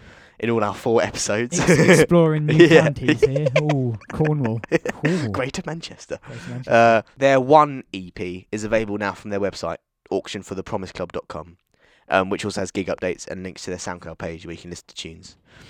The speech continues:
Speaker 1: Um, you can buy the Under China single from iTunes, which is the tune we're gonna play f-, for you today. And what is also interesting is they've played on the same stage as Gymnast, um, the Emerging
Speaker 2: Oh,
Speaker 1: Icon stage, uh,
Speaker 2: coincidence.
Speaker 1: during the, during the Olympics, which
Speaker 2: Yeah.
Speaker 1: is very interesting.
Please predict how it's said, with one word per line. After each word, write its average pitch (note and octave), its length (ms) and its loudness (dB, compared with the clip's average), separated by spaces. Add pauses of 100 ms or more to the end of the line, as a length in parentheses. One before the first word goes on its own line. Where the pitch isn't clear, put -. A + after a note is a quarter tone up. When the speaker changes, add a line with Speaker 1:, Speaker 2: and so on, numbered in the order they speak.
(360)
Speaker 1:
Um, G2 320 2
you A2+ 80 -6
can A#2+ 160 -4
buy B2+ 240 8
the A2+ 180 -4
Under A#2+ 300 0
China A2 440 -2
single G2 560 -8 (380)
from G2 200 -4
iTunes, F2 440 -6
which F2+ 160 -14
is F2 80 -14
the F2 80 -14
tune F2+ 180 -12
we're E2+ 60 -14
gonna E2+ 140 -16
play D#2 160 -18
f-, - 100 -20 (240)
for - 160 -20
you E2+ 40 -18
today. - 340 -16 (520)
And B2+ 140 2
what D3+ 140 6
is C#3+ 300 0
also F3 420 4
interesting E2+ 520 -12
is A#2 100 -8
they've B2+ 160 0
played B2+ 280 -2
on B2 140 -6
the B2 60 -12
same C#3+ 240 -4
stage - 360 -12
as B2+ 80 -12
Gymnast, - 640 -2 (840)
um, G#2 340 -4
the A2 160 -2 (240)
Emerging B2 260 0
Speaker 2:
Oh, D3 60 2
Speaker 1:
Icon B2 160 -4
stage, - 260 -10
uh, - 40 -18
Speaker 2:
coincidence. - 440 -2
Speaker 1:
during B2+ 240 4
the, B2+ 160 0
during C#3+ 220 -2
the D3 60 -14
Olympics, - 320 -12
which F#3 100 -6
Speaker 2:
Yeah. F#3 60 -4
Speaker 1:
is B2+ 40 -4
very B2+ 140 -4
interesting. - 260 -14